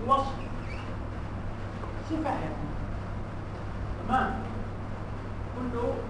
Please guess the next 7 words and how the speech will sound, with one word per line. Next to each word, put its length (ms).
ما 140
قام 320
بغيره 760
فهو 280
ايش؟ 180
فهو 140
وصف. 320